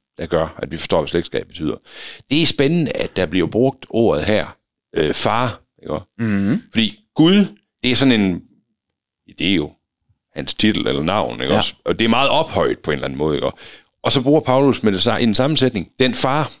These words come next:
Speaker 1: ikke også? Her kobler han det op på far, faderbegrebet,
Speaker 2: Ja.
Speaker 1: ikke også? Og nu har vi jo læst, øh, Gamle Testamente, øh, og sådan, ikke også? Og ved, hvad den der patriark-far var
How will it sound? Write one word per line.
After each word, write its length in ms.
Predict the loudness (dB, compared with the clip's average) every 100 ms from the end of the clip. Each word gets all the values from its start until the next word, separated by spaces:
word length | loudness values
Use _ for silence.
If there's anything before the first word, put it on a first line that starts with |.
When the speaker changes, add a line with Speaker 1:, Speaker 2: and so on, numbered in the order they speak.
| -10
Speaker 1:
ikke 120 | -8 -8
også? 120 | -8 -4
Her 120 | -2 0
kobler 280 | 0 -2 0
han 140 | 2
det 100 | 4
op 200 | 2 0
på 100 | -6
far, 420 | -2 0 0 -2 -2
faderbegrebet, 760 | 2 2 2 0 0 -2 -2
Speaker 2:
Ja. 60 | -4
Speaker 1:
ikke 120 | -2
også? 120 | -4 -4 -14 -14 -14 -18 _ -2
Og 320 | 0 2 2
nu 100 | 2
har 80 | 4
vi 100 | 6
jo 80 | 6
læst, 440 | 4 2 0 -2
øh, 220 | -2 -2
Gamle 200 | -2 -2
Testamente, 580 | -2 -2 0 0 2 0 -4 -6
øh, 520 | -4 -2 -4 -4 -8 -14 -18 -10
og 120 | -4
sådan, 160 | -2 0
ikke 80 | 0
også? 120 | 0
Og 200 | 0 2
ved, 200 | 2 2
hvad 120 | 0
den 160 | 0 0
der 100 | 0
patriark-far 1600 | -2 -2 0 0 0 -2 -2 -12 -14 _ -8 -2 0 2 -2 -2
var 300 | -2 -2 -6